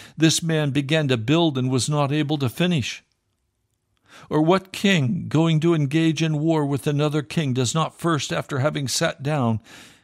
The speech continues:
consider if he is able with ten thousand to meet the one coming against him with twenty thousand? But if not, being as yet far away, having sent his emissaries, he will ask for terms of peace.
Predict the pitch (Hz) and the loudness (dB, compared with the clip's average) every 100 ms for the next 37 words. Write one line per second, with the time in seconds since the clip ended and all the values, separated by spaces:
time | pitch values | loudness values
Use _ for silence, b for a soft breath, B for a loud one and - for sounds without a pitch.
0 | B _ _ - 139 - 190 190 175 185 | B _ _ -2 0 4 6 6 4 4
1 | 170 135 180 170 160 156 - - 196 165 | 4 6 4 6 4 2 0 -2 0 2
2 | 160 170 170 135 143 127 139 165 151 165 | 2 2 2 0 -2 0 2 2 2 0
3 | 160 151 - 180 160 151 139 123 165 147 | 0 0 0 0 0 0 0 0 0 0
4 | - 143 135 131 - 185 160 127 - 123 | 0 0 0 -2 -4 -4 -2 -2 0 0
5 | 117 107 110 101 _ _ _ _ _ _ | 0 -2 -4 -6 _ _ _ _ _ _
6 | _ _ _ b b b - 165 156 165 | _ _ _ b b b -18 -12 -4 -2
7 | 170 160 170 180 165 131 - _ _ 202 | 2 0 2 0 0 -2 -10 _ _ -20
8 | 139 170 170 165 160 139 165 160 - - | -4 0 2 2 0 0 -2 -2 -6 -12
9 | - 170 170 165 165 139 127 143 151 143 | -4 0 2 2 2 2 0 0 0 0
10 | - 175 151 175 - - 170 170 143 - | 0 0 2 2 0 -2 -2 0 0 0
11 | 123 120 117 - B B B 185 160 147 | 0 0 -2 -6 B B B 0 0 0
12 | 156 156 160 - 156 123 - 156 131 127 | -2 -2 -2 -4 -6 -6 -2 -2 -2 -4
13 | 113 - 156 120 - - | -6 -4 -2 -2 -4 -8